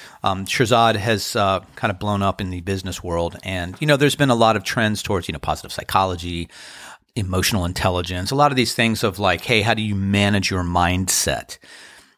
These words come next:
And it's tricky because, you know, coming from the creative background, there's lots of woo-woo.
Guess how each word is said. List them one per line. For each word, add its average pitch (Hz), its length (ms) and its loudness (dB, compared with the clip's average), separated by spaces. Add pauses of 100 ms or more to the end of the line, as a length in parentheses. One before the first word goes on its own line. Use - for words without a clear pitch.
And 120 140 2
it's - 140 -2
tricky 135 400 2
because, 104 440 0 (1120)
you 123 80 0
know, 107 60 2
coming 127 240 4
from 117 160 2
the 110 60 2
creative 104 340 2
background, 101 460 2
there's 90 120 -6
lots 107 200 4
of 85 80 -2
woo-woo. 92 520 0